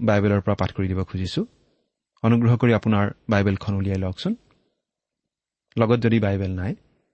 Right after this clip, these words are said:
আমি পাঠ কৰি দিওঁতে মন দি শুনিব দেই। প্ৰথম যোহন তৃতীয় অধ্যায় প্ৰথম পদ। চোৱা, আমি যেন ঈশ্বৰৰ সন্তান বুলি বিখ্যাত হওঁ। ইয়াতে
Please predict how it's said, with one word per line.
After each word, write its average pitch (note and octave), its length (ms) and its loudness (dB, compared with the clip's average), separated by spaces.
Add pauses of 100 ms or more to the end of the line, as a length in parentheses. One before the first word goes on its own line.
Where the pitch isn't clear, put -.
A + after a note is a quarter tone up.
(560)
আমি B2+ 180 4
পাঠ A#2 180 0
কৰি A2+ 180 2
দিওঁতে A2 240 -2 (220)
মন G2 180 0
দি F#2+ 80 -4
শুনিব F#2+ 320 -6
দেই। C#3+ 180 0 (1800)
প্ৰথম C#3 320 2
যোহন G#2+ 320 -2 (1200)
তৃতীয় C3 300 2
অধ্যায় F#2+ 340 -6 (320)
প্ৰথম - 320 -4
পদ। - 140 -14 (2000)
চোৱা, G2+ 340 0 (920)
আমি D#3+ 240 4
যেন F#3+ 280 2
ঈশ্বৰৰ D#3 500 2
সন্তান C#3+ 480 0
বুলি D3 200 2
বিখ্যাত G#2+ 440 -4
হওঁ। F#2 200 -12 (960)
ইয়াতে A#2+ 400 2